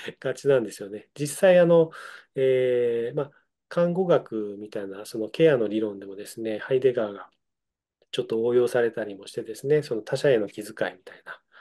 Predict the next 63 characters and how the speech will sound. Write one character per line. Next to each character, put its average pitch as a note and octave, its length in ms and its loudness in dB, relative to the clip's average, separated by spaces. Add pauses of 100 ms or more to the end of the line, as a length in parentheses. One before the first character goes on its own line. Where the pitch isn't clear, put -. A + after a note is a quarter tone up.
(480)
え G2 720 -8
ー、 - 20 -16
ま A#2 80 -8
あ、 - 20 -6
私 A#2 260 -4
た A2 80 -4
ち - 120 -10
も G2+ 100 -6
医 G#2 60 -8
療 A2+ 200 0
従 A2+ 160 -4
事 G#2+ 120 -10
者 G2+ 120 -6
で G2 120 -12
す - 60 -12
け A#2 120 -8
ど B2 120 -6
も、 D3 340 4 (340)
ま A#2+ 80 -4
あ、 - 20 -18
患 A#2 260 -4
者 A2+ 120 0
さ A#2 220 -2
ん A2+ 80 -2
へ D3+ 80 6
の D3+ 120 6
気 - 160 -10
遣 A#2 300 -2
い F2+ 60 -8
と - 160 -20 (140)
い A#2 160 -8
う A2 60 -4
と A#2+ 120 -8
こ B2 100 -2
ろ B2 60 0
で、 D3 180 8
ハ - 140 -2
イ A2+ 80 0
デ A#2 120 -2
ガ G#2+ 140 -2
ー - 20 -8
の G2+ 100 -8
理 G#2+ 120 -2
論 G#2 160 -2
を A#2 120 -4
応 A#2+ 80 0
用 A#2+ 160 0
で A2+ 120 -4
き C#3 120 -12
る C3+ 80 2
よ A2+ 100 2
ね、 C#3 120 4
み A#2+ 120 0
た G#2 100 -10
い F#2+ 80 -16
な、 G#2 80 -14
そ C#3 180 0
う C#3+ 60 2
い C#3+ 80 0
う D3 40 0
よ D3 120 6
う A2+ 40 2
な、 G2+ 160 -8